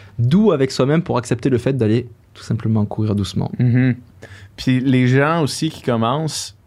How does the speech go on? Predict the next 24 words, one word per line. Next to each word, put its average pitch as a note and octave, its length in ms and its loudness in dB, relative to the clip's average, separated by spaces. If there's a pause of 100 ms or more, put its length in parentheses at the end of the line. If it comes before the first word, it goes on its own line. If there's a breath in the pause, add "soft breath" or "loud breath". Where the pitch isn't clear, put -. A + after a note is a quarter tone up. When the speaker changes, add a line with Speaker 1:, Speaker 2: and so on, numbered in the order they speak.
(140)
Speaker 2:
euh, G#2+ 380 0
c'est, A2 340 -2
euh, G2 380 0
Arnaud A#2 260 0
Soli B2+ 380 -2
qui, A2 320 -6
qui - 140 -20
parlait G2 260 0
de G#2+ 160 -4
ça. C3+ 280 -2
Lui B2 200 2
a A#2+ 40 2
Speaker 1:
Mhm. B2 60 0
Speaker 2:
commencé A2 340 2
à A#2 60 2
courir A#2 380 -2
aussi, - 180 -4
un A#2 120 0
humoriste, A2 400 -2
euh, G#2 300 -4 (220)
québécois. A2+ 440 -2
Puis, A2 260 -2 (420 loud breath)
euh, F#2+ 420 -2 (1000 soft breath)
lui, C#3 400 2